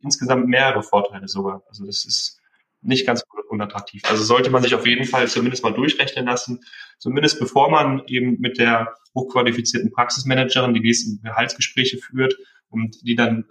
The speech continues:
zehn, fünfzehn Prozent Gehaltserhöhung fordert, weil der Markt sich nun mal so entwickelt, sollte man vielleicht mal über eine Alternative nachdenken und, äh, mal mit der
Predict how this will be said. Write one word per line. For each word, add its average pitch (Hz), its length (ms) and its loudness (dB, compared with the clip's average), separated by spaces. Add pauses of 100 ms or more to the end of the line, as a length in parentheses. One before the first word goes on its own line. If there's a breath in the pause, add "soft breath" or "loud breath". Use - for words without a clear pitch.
zehn, 117 260 2
fünfzehn 117 380 -2
Prozent 117 380 -2
Gehaltserhöhung 120 680 2
fordert, 123 340 4
weil 113 120 4
der 110 120 2
Markt 110 300 4
sich 117 240 2
nun 117 80 2
mal 110 160 -2
so 107 120 -2
entwickelt, 139 540 0 (300 loud breath)
sollte 127 280 -2
man 127 140 2
vielleicht 131 380 2
mal 131 160 -2
über 120 100 -4
eine 117 140 4
Alternative 113 540 0
nachdenken 120 760 0
und, 110 360 -10
äh, 110 100 -14
mal 110 300 -4
mit 101 120 -10
der 110 320 -4